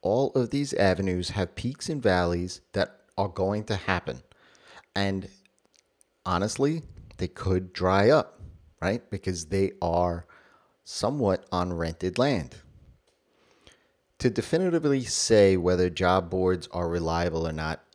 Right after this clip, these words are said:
is not the right question you should be asking here.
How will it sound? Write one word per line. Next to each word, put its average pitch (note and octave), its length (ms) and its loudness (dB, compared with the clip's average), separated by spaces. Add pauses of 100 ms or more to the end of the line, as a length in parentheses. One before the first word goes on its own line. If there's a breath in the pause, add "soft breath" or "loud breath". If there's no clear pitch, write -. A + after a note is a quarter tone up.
is F2+ 300 -6
not G2+ 300 -2
the G2 60 -4
right E2+ 220 -2
question D#2+ 600 -6 (120)
you F#2 140 -6
should D#2+ 160 -6
be B2 140 2
asking F2 340 -2
here. C#2+ 240 -12